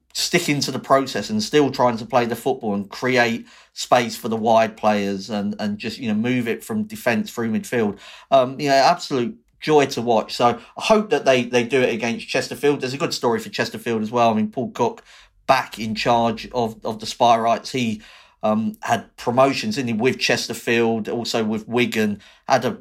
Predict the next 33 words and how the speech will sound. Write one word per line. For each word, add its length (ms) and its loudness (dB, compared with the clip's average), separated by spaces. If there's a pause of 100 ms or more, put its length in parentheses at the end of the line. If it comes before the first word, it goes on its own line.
(100)
terrible 400 2
time 260 2
at 60 -4
Ipswich, 360 -8
wasn't 280 -2
the 100 4
only 240 2
one 280 -2
that, 200 -10
that 200 -8
sort 180 -14
of 60 -18
failed 280 2
to 80 -12
get 160 -8
Ipswich 420 -10
going, 420 0 (280)
ended 260 -2
up 240 2
back, 460 0
um, 260 0
down 280 2
at 80 -6
Chesterfield, 440 -4
and 160 0
they 60 6
had 180 2
a, 300 -6
you 100 -4
know, 100 0
a 60 -4
good 260 -4
season 540 -4